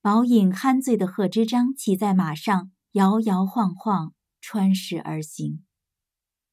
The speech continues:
醉眼迷蒙中，他瞥见一位系着绯色领巾的女子站在柳下，正执剪刻花。知章不禁脱口而出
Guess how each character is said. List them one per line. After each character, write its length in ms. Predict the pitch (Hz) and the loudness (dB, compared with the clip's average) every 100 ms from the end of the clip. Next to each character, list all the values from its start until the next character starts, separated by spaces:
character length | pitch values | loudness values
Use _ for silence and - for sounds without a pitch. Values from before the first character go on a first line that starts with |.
| _ _ | _ _
醉 240 | - 262 240 | -2 2 4
眼 240 | 202 190 | 4 6
迷 180 | 190 202 | 6 6
蒙 220 | 214 202 | 6 4
中， 340 | 202 240 247 - _ _ | 2 2 2 -4 _ _
他 160 | - 294 | -4 -4
瞥 260 | - 302 | 0 0
见 320 | 285 254 214 | 2 0 0
一 120 | 196 220 | 2 2
位 180 | 247 | 2
系 180 | 233 254 | 0 -2
着 140 | 208 220 | 0 -2
绯 240 | 247 277 | -2 -4
色 220 | - 240 | -2 0
领 200 | 190 170 | 2 0
巾 200 | 160 240 | 0 2
的 120 | 240 | 4
女 240 | 202 180 226 | 4 4 2
子 320 | 240 190 160 | -2 -2 -2
站 280 | 165 269 220 | -2 -2 0
在 120 | 208 | 0
柳 240 | 175 151 | -2 -4
下， 380 | - - 196 - _ _ - | -4 -2 -2 -4 _ _ -6
正 340 | 254 208 185 | 0 2 0
执 240 | - 175 | -2 -2
剪 300 | 196 196 147 | 0 -2 -2
刻 220 | - - 156 | -6 -8 -10
花。 340 | - 190 190 - _ _ _ _ _ _ _ _ | -6 -6 -6 -12 _ _ _ _ _ _ _ _
知 160 | - 208 | -2 0
章 460 | 214 208 208 214 | 0 0 0 0
不 100 | 214 185 | 0 0
禁 180 | 214 | 0
脱 240 | 202 - 262 | 0 -2 -4
口 160 | 240 | -2
而 220 | 165 151 165 | -2 -2 -4
出 400 | - 220 226 | -2 0 0